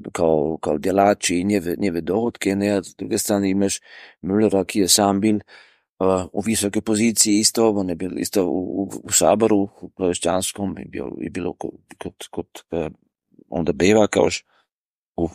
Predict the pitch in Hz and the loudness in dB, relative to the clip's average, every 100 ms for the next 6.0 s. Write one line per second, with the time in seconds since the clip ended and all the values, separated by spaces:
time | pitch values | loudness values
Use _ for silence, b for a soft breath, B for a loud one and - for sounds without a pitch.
0 | - 85 - - 82 95 101 98 87 87 | -8 -16 -14 -2 2 2 2 0 0 0
1 | 110 - 98 101 _ _ _ _ _ _ | 0 0 0 -4 _ _ _ _ _ _
2 | _ _ _ _ 101 69 98 113 107 107 | _ _ _ _ -6 -2 0 0 4 4
3 | 110 b b b b - 107 107 - 131 | 2 b b b b -6 2 2 4 2
4 | - 123 120 107 101 113 110 117 - - | 4 4 4 2 2 2 0 -2 -4 -8
5 | - _ _ _ _ _ - 117 123 104 | -8 _ _ _ _ _ -4 2 4 2